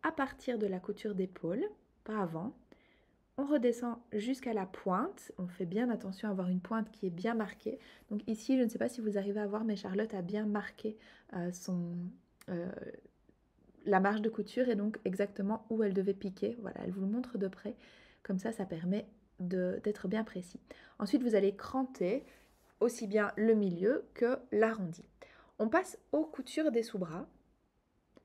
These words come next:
Donc ici, on va assembler les sous-bras. Donc doublure contre, tissu doublure contre tissu doublure. Évidemment, ne faites pas l'erreur ici d'assembler le tissu principal sur le tissu doublure.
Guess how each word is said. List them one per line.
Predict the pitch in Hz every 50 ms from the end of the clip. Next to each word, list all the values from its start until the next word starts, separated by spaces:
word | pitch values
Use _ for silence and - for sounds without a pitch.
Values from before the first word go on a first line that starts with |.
| _ _ _ _ _ _ _ _ _ _ _ - - _ _ _ - _ _ -
Donc | 233 262 311 311 -
ici, | 269 - - 285 277
on | 254
va | 220 220 196 -
assembler | - 226 254 254 - 247 233 220 208 208 208 220 226 226 - - -
les | - 196 196 202 254 339
sous-bras. | 359 - - 311 240 220 180 170 165 175 233 330 - - - -
Donc | 196 190 185 - - - - - _ _ -
doublure | 196 208 247 233 240 226 254 262 262 262 - -
contre, | - 226 220 214 - 226 214
tissu | - - 254 - -
doublure | 233 226 214 226 247 254
contre | - 208 190 - -
tissu | 196 - 214 208 - 220
doublure. | 190 196 180 170 180 202 262 302 - - - - - - - _
Évidemment, | - - 196 185 190 180 185 220
ne | 254 233
faites | - - 180
pas | - 190
l'erreur | 190 180 170 185 202 208
ici | 185 180 - - 214
d'assembler | 190 170 160 160 - 180 175 180 208 220
le | 214 190 185
tissu | 185 - 185 - 214
principal | - - 190 185 185 180 196 202 214
sur | 208 - 202
le | 190 180
tissu | 185 - 185 - -
doublure. | 180 180 170 170 180 220 254